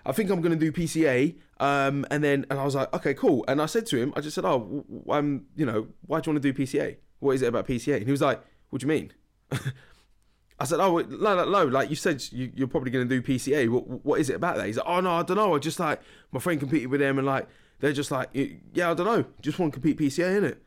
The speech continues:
I might look at some other federations and stuff." So I was like, "Okay, cool." I was like, "Well, have you," and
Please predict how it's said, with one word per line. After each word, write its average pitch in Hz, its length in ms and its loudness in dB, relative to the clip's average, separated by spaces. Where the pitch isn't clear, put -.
I 185 80 2
might 214 200 2
look 208 140 2
at 160 60 -2
some 170 140 0
other 170 160 -2
federations 117 560 -4
and 98 80 -10
stuff." 113 260 -6
So - 60 -8
I - 20 -4
was - 80 -8
like, - 100 -6
"Okay, - 220 -2
cool." - 320 0
I - 40 -6
was 175 100 0
like, 202 100 2
"Well, 208 140 4
have 175 120 0
you," 214 280 -2
and 139 460 0